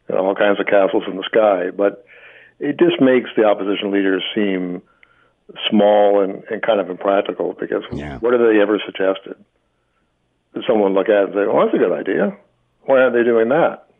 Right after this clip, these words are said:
Speaker 1: And if they have good ideas, you know, by all means,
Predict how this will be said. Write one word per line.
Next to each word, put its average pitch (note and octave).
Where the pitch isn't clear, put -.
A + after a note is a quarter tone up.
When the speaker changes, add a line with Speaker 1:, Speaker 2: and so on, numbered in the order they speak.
Speaker 1:
And C#3
if A#2+
they A2+
have C3+
good F#2+
ideas, G2
you A2+
know, G#2
by G2
all G#2+
means, G2+